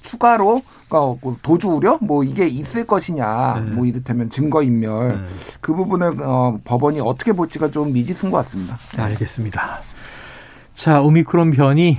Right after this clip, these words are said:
Speaker 2: 뭐 연일 지금 이만 명 이상, 또 역대 최다, 역대 최다 경신하고 있는데요. 자, 오늘 새롭게 이 거리두기에 대한 방침이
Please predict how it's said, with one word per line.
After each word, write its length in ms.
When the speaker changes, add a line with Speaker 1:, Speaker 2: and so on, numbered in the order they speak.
Speaker 2:
뭐 320
연일 260
지금 220
이만 420
명 200
이상, 440
또 120
역대 300
최다, 380
역대 260
최다 320
경신하고 560
있는데요. 540
자, 100
오늘 540
새롭게 1040
이 400
거리두기에 640
대한 340
방침이 580